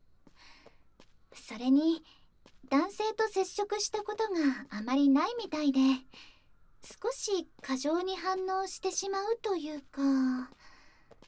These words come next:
新人くんと同じく不慣れなんです。だから、もっと優しくしないと。あなたはお店の初めての男手だから、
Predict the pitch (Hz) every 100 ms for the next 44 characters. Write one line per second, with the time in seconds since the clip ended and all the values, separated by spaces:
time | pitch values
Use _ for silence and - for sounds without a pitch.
0 | _ - _ _ - - - 320 - 262
1 | 277 285 269 320 330 330 330 320 302 285
2 | 285 381 415 415 302 262 - _ - _
3 | - - 381 523 427 294 285 240 254 254
4 | - - _ - - - - _ _ _
5 | - _ - 320 392 320 277 262 - -
6 | - _ - - 440 - 370 226 202 277
7 | 320 - 403 403 427 494 - 359 285 -
8 | - - _ _ - - - - - -
9 | - - - - - - _ - _ _
10 | _ - - - _ - 247 311 370 339
11 | 262 202 208 254 285 330 339 - 269 349
12 | 480 466 320 269 214 202 247 254 285 294
13 | 349 330